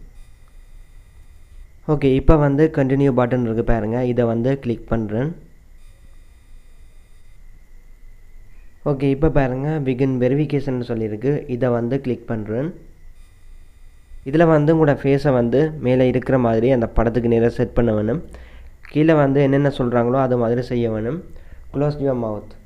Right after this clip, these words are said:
நீங்க வந்து உங்களோட மவுத் வந்து க்ளோஸ் பண்ணியிருக்கணும். அடுத்தது வந்து உங்களோட ஹெட்டை வந்து ரெண்டு சைட்லேயும் வந்து உங்களோட ஹெட்டை வந்து திருப்ப வேணும். அதுக்கப்புறம் வந்து இப்படி வந்து நிக்கும். So, இது வந்து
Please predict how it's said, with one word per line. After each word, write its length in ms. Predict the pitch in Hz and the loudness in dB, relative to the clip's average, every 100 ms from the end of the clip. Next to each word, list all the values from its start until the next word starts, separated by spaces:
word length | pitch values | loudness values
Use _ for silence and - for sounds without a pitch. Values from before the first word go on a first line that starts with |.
| - - - - - - - - - - | -20 -20 -20 -20 -20 -20 -20 -20 -16 0
நீங்க 180 | 160 180 175 | 2 4 4
வந்து 220 | 151 143 170 139 120 | 4 4 2 2 -2
உங்களோட 320 | 127 127 120 117 | 2 2 2 2
மவுத் 240 | 123 135 117 | 2 2 0
வந்து 200 | 117 120 135 139 | -2 0 -2 0
க்ளோஸ் 260 | 123 120 - | 0 0 -2
பண்ணியிருக்கணும். 520 | 120 110 107 110 139 | -2 -2 -2 -4 -2
அடுத்தது 260 | 131 165 156 | 0 2 2
வந்து 180 | 139 147 165 | 2 2 0
உங்களோட 220 | 123 120 117 | -2 -4 -2
ஹெட்டை 220 | 123 131 139 117 | -2 0 0 0
வந்து 220 | 113 131 175 - - | -2 -2 -4 -10 -4
ரெண்டு 180 | 143 160 160 | 0 0 0
சைட்லேயும் 400 | 139 131 131 120 | 0 0 0 0
வந்து 140 | 127 | 0
உங்களோட 240 | 135 120 113 | 2 2 0
ஹெட்டை 260 | 123 120 131 120 | -4 0 2 2
வந்து 220 | 110 113 165 - - - - | 0 0 -2 -4 -14 -20 -6
திருப்ப 280 | 131 127 135 113 | -2 2 2 0
வேணும். 260 | 110 139 196 - - - - - | -2 -4 -6 -12 -18 -20 -10 -2
அதுக்கப்புறம் 560 | 127 - 139 131 165 147 | -2 0 0 2 2 2
வந்து 200 | 123 127 156 - | 2 2 0 -2
இப்படி 200 | 117 127 120 | -2 0 2
வந்து 160 | 117 113 | 0 -2
நிக்கும். 280 | 110 113 151 156 | -4 -4 -4 -6
So, 80 | - 113 113 | -4 -2 2
இது 100 | 135 143 | 2 4
வந்து 220 | 120 113 | 2 0